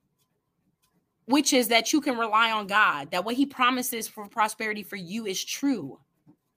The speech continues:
Yet we're out here in the world just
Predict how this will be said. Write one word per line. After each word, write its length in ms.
Yet 260
we're 140
out 220
here 200
in 80
the 80
world 360
just 400